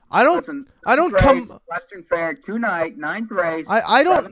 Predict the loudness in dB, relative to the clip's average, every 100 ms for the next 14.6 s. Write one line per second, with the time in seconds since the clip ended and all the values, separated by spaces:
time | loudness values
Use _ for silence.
0 | -16 -18 -8 -4 -2 -2 -4 -2 0 0
1 | 0 -2 -6 -10 -8 -10 -6 -2 -2 0
2 | 0 0 -2 -4 -6 -6 -4 -2 -6 -10
3 | -20 _ _ -14 -12 -14 -8 -2 0 0
4 | -2 0 0 0 -2 -2 -4 -8 -10 -8
5 | -8 -8 -10 -10 -8 -6 -8 -10 -12 -10
6 | -8 -10 -12 -14 -10 -8 -8 -8 -10 -8
7 | -6 -6 -6 -12 -14 _ _ _ _ _
8 | _ _ _ _ _ _ -2 0 0 -4
9 | _ _ -2 0 -2 -8 -6 0 2 2
10 | 0 -2 -8 0 0 0 -4 -16 _ _
11 | 0 2 0 -4 -2 -4 -4 -2 0 0
12 | -4 -4 0 2 0 -2 -4 -6 -6 -6
13 | -4 -6 -6 -4 -6 -8 -12 -6 -6 -6
14 | -10 -12 -10 -10 -12